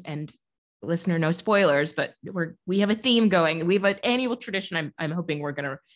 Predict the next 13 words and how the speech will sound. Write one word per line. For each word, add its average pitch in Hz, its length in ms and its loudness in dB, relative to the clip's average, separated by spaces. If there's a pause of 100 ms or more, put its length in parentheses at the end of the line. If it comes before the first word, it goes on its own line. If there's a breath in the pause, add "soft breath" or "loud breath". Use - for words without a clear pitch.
(160 soft breath)
start. 151 460 0 (100)
And 165 520 0 (760)
<laughs> - 360 -6
season 330 520 0
three, 285 600 0
Katie, 196 460 -4
we 208 240 0
said 233 220 -4
we 240 100 0
were 226 60 0
gonna 220 180 -2
do 220 160 -2
merch. - 560 -6